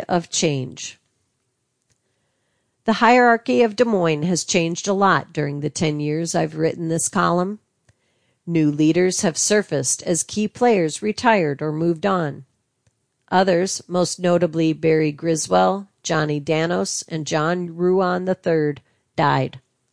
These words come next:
When you look at lists of the area's twenty-five most influential business leaders,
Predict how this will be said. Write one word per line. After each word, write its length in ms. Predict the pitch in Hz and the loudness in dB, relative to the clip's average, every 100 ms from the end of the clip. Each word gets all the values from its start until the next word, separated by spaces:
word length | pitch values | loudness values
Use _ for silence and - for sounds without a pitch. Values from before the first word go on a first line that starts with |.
| _ _ _ _ _ _ _ _ _ _ - | _ _ _ _ _ _ _ _ _ _ 0
When 180 | 262 | 2
you 160 | 277 370 | 4 4
look 220 | 302 294 | 4 2
at 120 | - | 2
lists 460 | 196 208 170 - - | 4 2 2 -2 -6
of 120 | 151 | -4
the 180 | 160 160 | -2 0
area's 420 | 170 170 170 160 | 2 2 2 0
twenty-five 800 | - 196 190 180 180 170 160 151 _ _ | -2 -2 -2 0 2 4 2 -2 _ _
most 540 | 175 175 208 202 - - | -4 2 2 0 -6 -6
influential 760 | 202 202 190 180 180 202 - 170 | -6 -4 -2 0 0 -2 -2 -4
business 560 | 160 170 165 151 - | -2 -4 -4 -6 -4
leaders, 640 | 175 208 175 147 180 - | 0 0 0 -4 -6 -10